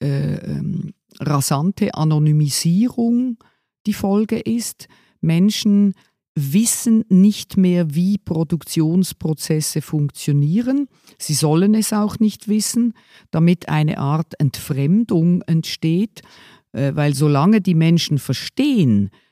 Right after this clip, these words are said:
was mit ihnen passiert und analysieren können, was mit ihnen passiert,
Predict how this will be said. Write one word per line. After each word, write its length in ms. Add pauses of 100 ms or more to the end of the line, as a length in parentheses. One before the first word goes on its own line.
(120)
was 340
mit 180
ihnen 360
passiert 600
und 200
analysieren 880
können, 360
was 200
mit 220
ihnen 320
passiert, 540